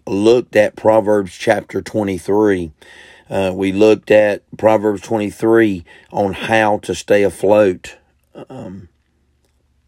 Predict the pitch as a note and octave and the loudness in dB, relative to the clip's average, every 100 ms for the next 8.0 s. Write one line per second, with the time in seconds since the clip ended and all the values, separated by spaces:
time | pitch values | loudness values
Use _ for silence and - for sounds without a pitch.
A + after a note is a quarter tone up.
0 | _ - _ _ _ _ _ G2 F2 G#2+ | _ -20 _ _ _ _ _ -12 -4 2
1 | A2 G#2+ F#2 F2 A2 F#2 F#2 - G2 - | 4 2 -2 0 0 0 -4 0 0 0
2 | F#2+ - A2 G#2 G2+ F#2+ F#2+ G2+ G2 F#2+ | -10 -6 -2 -2 0 0 2 2 2 0
3 | G2+ G#2 F#2+ - G#2 F#2+ - G2+ G#2 G2+ | 0 -2 -2 0 0 0 0 2 4 2
4 | - G2 G2 G2 F#2+ G2+ - - A2 G2+ | 0 -4 -2 -2 -4 -6 -8 -6 -6 -6
5 | F#2+ - G#2+ G#2+ G2 G2 F#2+ F#2 F2+ - | -10 -6 -2 0 -2 -4 -4 -6 -6 -2
6 | G#2 G#2 G2 G#2+ F#2 F#2 F#2+ F#2+ F#2+ F#2+ | 0 0 -2 -6 -6 -6 -4 -2 -2 -2
7 | F#2 F2 F#2 F2+ F2 E2+ - F#2+ F#2+ F#2 | -4 -6 -6 -6 -6 -8 -2 0 2 0